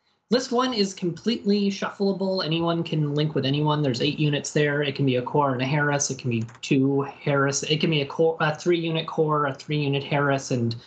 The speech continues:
a duo if it wants. It can do all kinds of stuff. Super modular. Um, can take anything, has a million ways to shoot you, um, including several where you don't get to shoot back. It's just all around good. It's good stuff.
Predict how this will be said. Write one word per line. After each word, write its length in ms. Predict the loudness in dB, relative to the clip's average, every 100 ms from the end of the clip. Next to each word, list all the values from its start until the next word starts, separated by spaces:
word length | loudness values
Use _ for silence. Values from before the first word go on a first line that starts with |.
| -20 -20 -6
a 80 | -2
duo 380 | 2 4 4 2
if 120 | 0
it 100 | -2
wants. 360 | 0 0 0 0
It 60 | 2
can 80 | 2
do 100 | 2
all 120 | 0
kinds 220 | -2 -2
of 60 | -2
stuff. 340 | -4 -6 -8 _ _ _ _ _
Super 720 | -2 0 2 2 0 -2 -6 -2
modular. 760 | 0 0 -2 -2 -2 -4 -10 _ _ _
Um, 520 | -6 -4 -4 -4 -6 -10 _ _ _ _ _
can 380 | -2 -2 -2 -6
take 300 | -2 -2 0
anything, 560 | 0 0 0 0 0
has 300 | -2 -2 0
a 40 | 2
million 380 | 2 2 2 0
ways 240 | 0 0
to 80 | -4
shoot 280 | -2 -2 0
you, 520 | 0 2 0 -2 -8 _
um, 640 | -2 -2 0 0 -2 -4 -2
including 440 | -2 0 0 0 -2
several 420 | 0 0 2 2
where 140 | 2
you 160 | 0 0
don't 220 | 0 -2
get 100 | -4
to 80 | -4
shoot 240 | -2 -2
back. 300 | 0 -2 -2 -4
It's 160 | -4
just 200 | -4 0
all 160 | 0 2
around 260 | 2 0 -2
good. 320 | -4 -4 -6
It's 160 | -6 -4
good 180 | -4 -4
stuff. 400 | -2 -2 -2